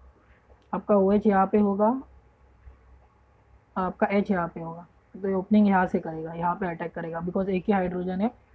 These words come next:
Okay, so इस compound की बात करते हैं। इस compound में देखिए आपका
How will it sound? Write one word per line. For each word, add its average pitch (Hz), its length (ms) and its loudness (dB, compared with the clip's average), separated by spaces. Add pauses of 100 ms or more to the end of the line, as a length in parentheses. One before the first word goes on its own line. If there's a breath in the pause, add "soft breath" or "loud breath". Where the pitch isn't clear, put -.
(340 soft breath)
Okay, 233 240 0 (380)
so 220 220 -6 (560)
इस 214 140 2
compound 220 440 4
की 226 80 6
बात 196 240 0
करते 202 260 2
हैं। 214 60 4
इस - 80 -6
compound 208 380 2
में 208 100 4
देखिए 202 200 2
आपका 208 300 2